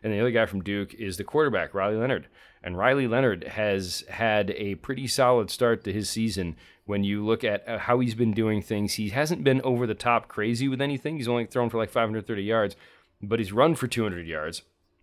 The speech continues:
He's only thrown one touchdown. He's run for more touchdowns than he's thrown for. And so he's very much that kind of dual threat sort of guy that people are curious about. He's a true junior, so he might not come out after this year, but he's still gonna be somebody who's gonna be on people's radars, and he might get enough,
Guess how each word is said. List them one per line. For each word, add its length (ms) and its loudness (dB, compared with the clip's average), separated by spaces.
He's 140 2
only 180 6
thrown 320 6
one 160 6
touchdown. 500 0
He's 140 -4
run 320 2
for 180 2
more 180 2
touchdowns 420 0
than 100 -4
he's 120 -4
thrown 260 2
for. 180 -2
And 100 -2
so 100 -4
he's 180 -2
very 200 0
much 240 -2
that 240 0
kind 180 4
of 160 0
dual 240 0
threat 360 2
sort 200 0
of 80 -4
guy 320 4
that 220 -4
people 340 -4
are 80 0
curious 500 -2
about. 300 -2
He's 160 -6
a 80 -2
true 320 -6
junior, 440 0
so 120 -4
he 160 -2
might 180 -2
not 160 -2
come 180 -4
out 140 4
after 180 -2
this 200 -6
year, 200 -4
but 80 -4
he's 100 -2
still 160 2
gonna 100 4
be 80 0
somebody 300 2
who's 100 -2
gonna 140 -2
be 60 2
on 60 0
people's 220 -8
radars, 520 0
and 120 -4
he 40 -2
might 300 2
get 140 -2
enough, 280 -2